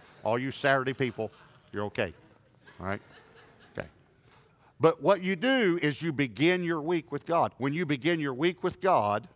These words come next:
the rest is blessed. When you begin your day with God, the rest is blessed. And when you give the first portion of your finances to God, the rest is blessed. That's this principle, all right?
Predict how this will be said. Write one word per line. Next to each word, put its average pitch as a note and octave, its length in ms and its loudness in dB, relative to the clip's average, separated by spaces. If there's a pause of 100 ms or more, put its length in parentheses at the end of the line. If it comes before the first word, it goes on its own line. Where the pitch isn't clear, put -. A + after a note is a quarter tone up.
(140)
the A2+ 80 -6
rest C#3+ 300 -4
is B2 80 -12
blessed. - 400 -8 (200)
When C#3 160 0
you E3+ 120 0
begin C#3+ 380 0
your C#3+ 100 -4
day D#3 300 2
with A2+ 180 -8
God, F#2 320 -2 (160)
the A2 80 -4
rest A#2+ 300 -2
is A2+ 100 -8
blessed. A#2 340 -4 (200)
And C3 140 2
when C3 120 -2
you F3 160 -6
give D#3+ 240 2
the A#2+ 120 -2
first F#3+ 480 -2
portion D3+ 520 -4
of B2 160 -4
your A#2 140 -6
finances A2+ 720 -4
to F#2+ 100 -14
God, G2 380 -4 (320)
the G2 80 -10
rest C3 240 -6
is B2+ 100 -12
blessed. C3 360 -10 (640)
That's E3+ 340 2
this D3+ 220 -4
principle, B2 480 -4
all G#2 100 -2
right? C3+ 180 2